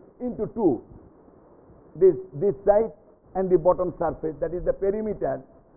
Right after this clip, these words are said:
into the length of the fin. If this be the fin length, the length of the fin, length of the fin times the T B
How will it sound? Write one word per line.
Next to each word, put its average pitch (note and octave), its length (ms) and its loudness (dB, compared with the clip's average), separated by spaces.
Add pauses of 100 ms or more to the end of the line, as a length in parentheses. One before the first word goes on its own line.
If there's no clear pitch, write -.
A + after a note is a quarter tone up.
(360)
into B3 340 -4
the B3 120 -6 (120)
length C#4 320 0
of A3 180 -2
the G3 140 -2 (320)
fin. D#3 320 2 (300)
If F3+ 100 2 (100)
this F#3 140 -6 (100)
be E3+ 80 -4
the D#3+ 240 -8 (480)
fin F#3 300 -2
length, A3 300 2 (280)
the D3 100 -6
length G3 380 -4
of D3+ 200 -4
the D#3 100 -2 (120)
fin, E3+ 320 -4 (1300)
length G#3 320 -2
of G3 200 0
the F#3 220 0
fin F#3 320 -4 (720)
times F#3+ 460 -4
the D#3 280 0 (580)
T F3 180 -6
B E3 360 -6